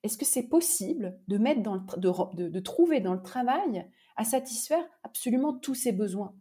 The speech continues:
Et est-ce que, en attendant tant du travail, on risque pas d'être fortement malheureux ? Parce que la question, est-ce que, est-ce que c'est pas impossible de trouver dans une activité, un métier, un, un, un poste ou même une activité qu'on invente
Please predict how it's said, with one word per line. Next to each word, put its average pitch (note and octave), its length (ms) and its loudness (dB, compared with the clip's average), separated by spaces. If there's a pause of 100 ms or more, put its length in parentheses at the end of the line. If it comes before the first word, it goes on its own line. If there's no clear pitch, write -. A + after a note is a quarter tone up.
(500)
Et A3+ 120 6
est-ce B3+ 200 4
que, D#4 420 4 (140)
en A3 160 2
attendant A#3+ 560 2 (160)
tant D#4 380 4
du G#3 160 -4
travail, A3+ 640 0 (320)
on A3 80 -2
risque A#3+ 320 -2 (100)
pas F4+ 160 4
d'être G#3+ 240 -2
fortement C#4+ 760 -2
malheureux ? A3+ 460 2
Parce - 180 -8
que G#3 300 -4 (360)
la F#3+ 100 -10
question, G#3+ 260 -4
est-ce D#4 140 -2
que, - 100 -2
est-ce - 140 -8
que A#3 60 -8
c'est B3 120 -2
pas A#3+ 220 2
impossible A#3 800 0 (320)
de F3+ 60 -18
trouver C4 260 0
dans F#3 160 2
une E4 260 6
activité, A#3+ 680 2
un G#3 100 4
métier, A3 680 2
un, F3 200 0
un, F#3+ 340 -6
un F3+ 140 -2
poste A3 540 2
ou E3+ 100 -8
même C4 200 4
une A3+ 80 8
activité G3+ 460 -2
qu'on F3+ 180 -6
invente G#3 420 -4